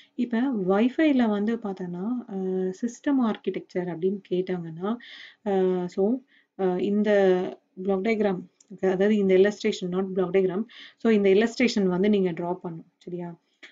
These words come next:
இப்ப, அ, எதுக்கு வந்து இது இப்படி mention பண்ணிருக்காங்கன்னா, எல்லாத்துக்குமே ஒரு standard வந்து இருக்கு. இப்ப Bluetooth அப்படின்னா ஐ ட்ரிபிள் எயிட்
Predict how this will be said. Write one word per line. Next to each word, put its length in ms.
இப்ப, 300
அ, 60
எதுக்கு 480
வந்து 220
இது 120
இப்படி 300
mention 280
பண்ணிருக்காங்கன்னா, 560
எல்லாத்துக்குமே 600
ஒரு 180
standard 480
வந்து 260
இருக்கு. 300
இப்ப 280
Bluetooth 320
அப்படின்னா 260
ஐ 160
ட்ரிபிள் 280
எயிட் 220